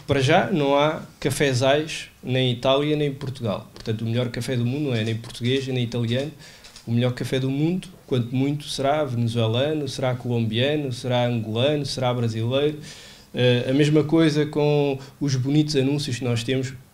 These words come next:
do chocolate Milka, em que há sempre a vaquinha que vai andando pelos Alpes, não é? Eh, e na Suíça, que saibamos, não há,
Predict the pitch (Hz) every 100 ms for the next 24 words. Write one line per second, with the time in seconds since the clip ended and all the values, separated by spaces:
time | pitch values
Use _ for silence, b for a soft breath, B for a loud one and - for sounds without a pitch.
0 | - _ - - - 123 117 139 131 120
1 | 117 123 135 131 107 104 120 117 117 139
2 | 123 123 113 113 135 135 123 113 - -
3 | 123 123 123 127 127 127 - 131 123 117
4 | 127 131 - - B B B 107 110 120
5 | 120 B B - - 123 123 123 120 117
6 | 127 120 - - - _ _ 165 139 127
7 | - 151 147 123 - 120 110 110 113 117
8 | 120 127 110